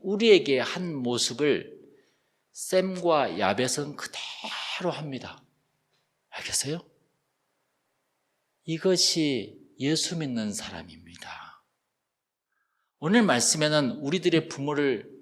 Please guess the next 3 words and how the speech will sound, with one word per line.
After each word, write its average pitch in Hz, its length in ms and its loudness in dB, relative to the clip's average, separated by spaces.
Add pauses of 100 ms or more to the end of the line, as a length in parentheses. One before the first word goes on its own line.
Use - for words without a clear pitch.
(260)
용서하라는 135 680 -4
것입니다. 101 720 -8 (2250)
덮어주면 135 880 0